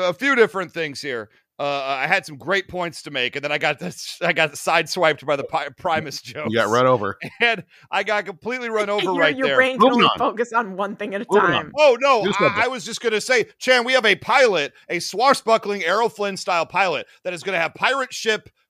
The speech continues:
Speaker 1: uh, sword fights. It's gonna have a monster pit, uh, fight. It's gonna have mystery gems. We're gonna meet a giant monster later who's cool. And you say, "Ah, I really wish they would have spent twenty minutes at the lighthouse talking about their feelings."
Speaker 2: Yes,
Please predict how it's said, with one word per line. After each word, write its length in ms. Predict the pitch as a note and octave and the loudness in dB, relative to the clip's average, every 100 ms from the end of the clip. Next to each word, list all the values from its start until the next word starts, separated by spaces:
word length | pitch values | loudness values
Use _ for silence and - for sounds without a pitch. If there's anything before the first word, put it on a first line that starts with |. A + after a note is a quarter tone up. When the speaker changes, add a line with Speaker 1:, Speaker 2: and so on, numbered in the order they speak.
| - | -6
Speaker 1:
uh, 260 | D#3+ D#3 C#3+ C#3 C#3+ | -2 0 -2 -6 -10
sword 420 | - A3 A#3+ A#3 | -4 0 2 2
fights. 480 | A#3+ A#3 A3+ - - _ | 2 4 2 -4 -12 _
It's 140 | D#3+ - | -14 -6
gonna 140 | A3+ | 0
have 140 | G#3+ F#3+ | 2 2
a 100 | D#3 | 2
monster 800 | D3 G3+ A3+ - A3+ G#3 G3 F#3 | 2 2 2 -4 -2 0 0 -2
pit, 300 | - A3+ A3 _ _ - | 0 0 0 _ _ -2
uh, 240 | E3 D#3 C#3 | 2 4 2
fight. 400 | - A3 G#3+ A3 - - | 0 2 2 0 -8 -12
It's 160 | - | -6
gonna 200 | - A3+ F#3 | 0 2 4
have 220 | G3 E3 | 4 2
mystery 520 | G#3 - - A3+ F3+ | 0 -2 -4 -4 -4
gems. 640 | B2 A2 G3+ A3+ B3 A3+ | -4 0 4 4 2 -4
We're 100 | G3 | -2
gonna 140 | G3 G3 | -2 0
meet 180 | G#3 G3 | 0 0
a 60 | |
giant 400 | D#3+ F#3+ F#3+ E3+ | 2 2 4 2
monster 600 | C3+ D3 F3 G#3 - A3+ A3 | -2 -2 0 0 -2 -4 0
later 400 | A3+ A#3+ A#3+ G#3+ | 0 0 0 0
who's 200 | D#3 A#2 | -4 -8
cool. 540 | - A3 B3+ C4+ - - - | -6 -2 0 0 -2 -8 -6
And 180 | F3+ | -4
you 200 | F3 C4 | -4 -4
say, 240 | - A3+ A3 | -2 0 4
"Ah, 180 | A3 F#3+ - - | 4 2 -4 -4
I 100 | F#3 | 0
really 280 | G#3 D4 C4+ | 0 0 0
wish 200 | A#3+ A3+ | 0 -2
they 120 | A3+ | -2
would 120 | G#3 | -2
have 60 | F#3+ | -4
spent 260 | - G#3+ G#3 | -4 -4 -4
twenty 320 | - A3 A3 | -6 -4 -2
minutes 280 | G3 G3 - | -2 -2 -4
at 140 | G3 | -4
the 100 | D#3+ | -4
lighthouse 640 | C#3+ D3 F#3+ - D3+ C3 - | -2 0 0 0 -4 -4 -4
talking 340 | F3 F3 D#3 | -4 -2 -4
about 240 | D3+ D#3 D3+ | -4 -4 -4
their 160 | A#2+ - | -10 -12
feelings." 680 | - E3+ B2 F#2 D#2+ - - - | -12 -10 -10 -12 -14 -20 -18 -6
Speaker 2:
Yes, 540 | F#2+ - - - - | -4 -4 -8 -12 -14